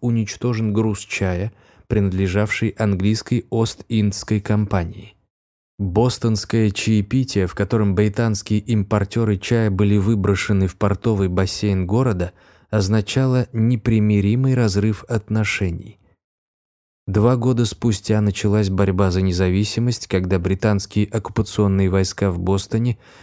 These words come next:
двинулись к ближайшему Конкорду, чтобы захватить арсенал ополченцев. Ополченцы из соседних Лексингтона и Конкорда нанесли ответный удар –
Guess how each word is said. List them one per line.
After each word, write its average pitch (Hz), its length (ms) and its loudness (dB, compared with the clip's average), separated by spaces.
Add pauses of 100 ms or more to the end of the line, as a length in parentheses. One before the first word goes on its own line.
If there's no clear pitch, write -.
двинулись 123 560 2
к 107 80 -4
ближайшему 107 880 2
Конкорду, 107 840 -2 (320)
чтобы 117 380 0
захватить 110 720 0
арсенал 104 640 2
ополченцев. 98 800 -4 (880)
Ополченцы 117 880 0
из 110 260 -2
соседних 117 800 0
Лексингтона 113 1120 2
и 117 100 2
Конкорда 101 800 0 (300)
нанесли 107 640 0
ответный 120 760 -2
удар – 95 400 -2